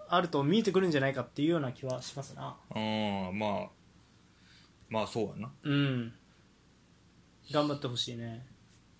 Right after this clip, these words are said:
Speaker 2: そうね。まあ、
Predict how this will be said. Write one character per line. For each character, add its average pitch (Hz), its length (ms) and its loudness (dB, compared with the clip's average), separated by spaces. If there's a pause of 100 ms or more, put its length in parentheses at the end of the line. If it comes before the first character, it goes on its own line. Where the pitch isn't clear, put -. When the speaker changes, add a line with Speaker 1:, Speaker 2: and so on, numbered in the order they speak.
(300)
Speaker 2:
そ - 640 -4
う - 20 -8
ね。 104 440 -2
ま - 1040 -8
あ、 - 160 -14